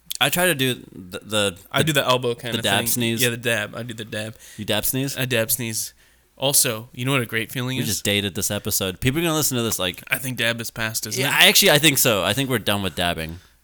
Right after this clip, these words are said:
Speaker 2: Um,
Speaker 1: Fuck
Speaker 2: I
Speaker 1: you
Speaker 2: never,
Speaker 1: guys,
Speaker 2: I
Speaker 1: we're
Speaker 2: never
Speaker 1: done.
Speaker 2: really did it. I did it right now.
Speaker 1: I
Speaker 2: Uh,
Speaker 1: fucking dabbed all of it. I was just like, "Mm, mm,
Speaker 2: I don't even
Speaker 1: mm."
Speaker 2: know what it is.
Speaker 1: It's this.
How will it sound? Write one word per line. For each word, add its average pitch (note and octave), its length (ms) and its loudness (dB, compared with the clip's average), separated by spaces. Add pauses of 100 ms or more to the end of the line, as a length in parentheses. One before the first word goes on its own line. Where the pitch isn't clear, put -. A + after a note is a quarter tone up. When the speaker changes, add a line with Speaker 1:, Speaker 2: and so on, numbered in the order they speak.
Speaker 2:
Um, A#2 460 -6 (600)
Speaker 1:
Fuck - 160 -2
Speaker 2:
I - 20 0
Speaker 1:
you C3 60 0
Speaker 2:
never, B2 200 0
Speaker 1:
guys, F2+ 160 -4
Speaker 2:
I - 60 -4
Speaker 1:
we're A#2+ 60 -2
Speaker 2:
never C#3+ 160 0
Speaker 1:
done. B2 60 -2
Speaker 2:
really G#2+ 180 -8
did A#2 160 -10
it. A#1 100 -18 (360)
I A#2 40 -12
did A2 140 -10
it - 20 -8
right G#2+ 140 -6
now. G#2 300 -10
Speaker 1:
I - 40 -8
Speaker 2:
Uh, C3 240 4 (100)
Speaker 1:
fucking C#4+ 240 6
dabbed A#2+ 380 2
all G#2+ 260 -4
of A2 60 -4
it. A2 180 -6
I B2+ 60 -6
was C#3 140 0
just - 160 2
like, F2 100 -18 (220)
"Mm, D#3 380 -8 (180)
mm, F3 400 -4 (100)
Speaker 2:
I B2+ 80 -10
don't D3 80 -2
even C#3 140 0
Speaker 1:
mm." - 20 2
Speaker 2:
know A#2 140 -2
what G#2 100 -6
it G2+ 140 -10
is. - 260 -6 (100)
Speaker 1:
It's C3 160 -2
this. G#3 300 0